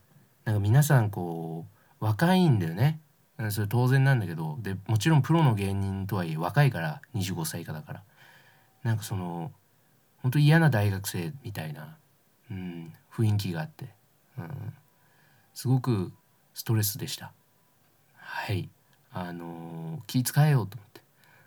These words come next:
思って。うん。<laughs> こんなところに、こんなところまでね、頑張って足、膝ガクガク言わせながらね、来た無所属のアマチュアが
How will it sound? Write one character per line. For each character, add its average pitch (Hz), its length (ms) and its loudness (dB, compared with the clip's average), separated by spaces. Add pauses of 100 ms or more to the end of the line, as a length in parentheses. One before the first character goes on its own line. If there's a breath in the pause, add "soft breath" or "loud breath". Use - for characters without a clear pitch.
思 113 180 2
っ 117 40 6
て。 - 880 2
う - 0 -
ん。 - 80 -6
<laughs> - 1000 -20
こ - 160 -2
ん 131 320 12
な 131 140 6
と 131 140 4
こ 131 80 4
ろ 131 100 4
に、 101 220 -2 (340 loud breath)
こ 131 80 0
ん 143 220 4
な 143 100 6
と 139 140 4
こ 143 80 8
ろ 151 100 10
ま 143 140 8
で 101 100 0
ね、 139 320 2 (540)
頑 - 340 -6
張 123 100 2
っ 117 60 0
て 123 140 -2
足、 117 580 2
膝 127 400 4
ガ 139 180 6
ク 135 100 4
ガ 131 120 4
ク 107 100 -2
言 110 120 2
わ 113 100 2
せ 123 120 0
な 131 120 4
が 127 100 2
ら 98 80 -2
ね、 135 320 0 (420)
来 - 120 -12
た - 380 -2 (200)
無 107 80 -4
所 123 180 2
属 113 200 2
の 90 140 -4
ア 87 60 -6
マ 98 180 -2
チ 107 180 -4
ュ 104 60 2
ア 98 220 0
が 92 240 -2